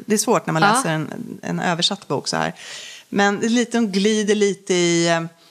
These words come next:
Speaker 1: i berättarperspektiven sådär,
Speaker 2: Mhm.
Speaker 1: tycker jag. Och, eh, även då det här med tids, eh, ja, mellan liksom, eh, nutid och dåtid och
Speaker 2: Ja.
Speaker 1: lite, lite såna där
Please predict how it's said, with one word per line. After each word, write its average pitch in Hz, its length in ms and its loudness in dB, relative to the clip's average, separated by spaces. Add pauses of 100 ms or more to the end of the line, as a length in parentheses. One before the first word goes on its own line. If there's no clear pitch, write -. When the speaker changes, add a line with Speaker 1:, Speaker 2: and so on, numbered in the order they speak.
(400)
Speaker 1:
i 196 80 0
berättarperspektiven 170 1600 0
sådär, 214 420 4
Speaker 2:
Mhm. 262 80 -4 (180)
Speaker 1:
tycker - 220 -4
jag. 180 340 0
Och, - 400 -6
eh, 180 380 2
även 170 200 -4
då 160 120 0
det 160 60 0
här 170 160 -2
med 151 320 -2 (560)
tids, 175 720 -2
eh, 71 360 -2
ja, 87 260 -2
mellan 190 460 0
liksom, 175 380 -2 (520)
eh, - 240 -4
nutid 180 680 -2
och 165 60 -2
dåtid 165 560 0
och 214 60 2
Speaker 2:
Ja. 208 120 4
Speaker 1:
lite, 240 280 -2
lite 262 240 0
såna 220 220 0
där 110 380 0